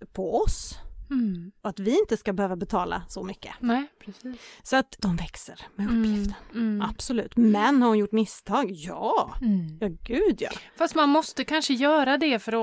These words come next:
Speaker 2: att
Speaker 1: Mm.
Speaker 2: alltså, det är den gamla klyschan, man lär sig
Speaker 1: Mm.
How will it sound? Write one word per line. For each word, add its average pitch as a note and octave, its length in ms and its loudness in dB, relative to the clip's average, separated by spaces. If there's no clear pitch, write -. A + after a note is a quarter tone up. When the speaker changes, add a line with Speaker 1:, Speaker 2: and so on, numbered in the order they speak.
Speaker 2:
att - 120 -6
Speaker 1:
Mm. C#4+ 420 6
Speaker 2:
alltså, B3 320 -2
det C4+ 160 2
är A#3+ 40 2
den A3 160 2
gamla A3 320 2
klyschan, A#3+ 600 0
man A#3 180 6
lär B3+ 160 8
sig A#3 160 6
Speaker 1:
Mm. A#3+ 160 2